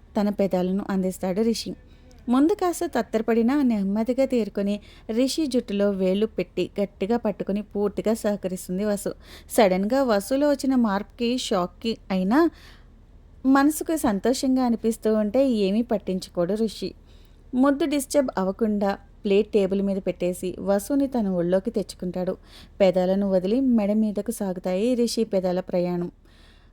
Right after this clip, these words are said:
ప్రయాణానికి బ్రేక్ వేస్తూ, "ముందు భోజనం చేయండి," అంటూ ప్లేట్ చేతిలోకి తీసుకుని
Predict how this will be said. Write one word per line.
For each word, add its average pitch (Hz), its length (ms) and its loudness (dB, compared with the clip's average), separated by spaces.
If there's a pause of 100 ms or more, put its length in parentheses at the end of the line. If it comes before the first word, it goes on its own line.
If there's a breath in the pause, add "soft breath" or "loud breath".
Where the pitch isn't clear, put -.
(120)
ప్రయాణానికి 320 600 4
బ్రేక్ 214 380 0
వేస్తూ, 202 480 -2
"ముందు 233 260 2
భోజనం 233 460 4
చేయండి," 208 600 0 (140)
అంటూ 196 260 0
ప్లేట్ 208 420 -2
చేతిలోకి 196 380 -2
తీసుకుని 214 420 0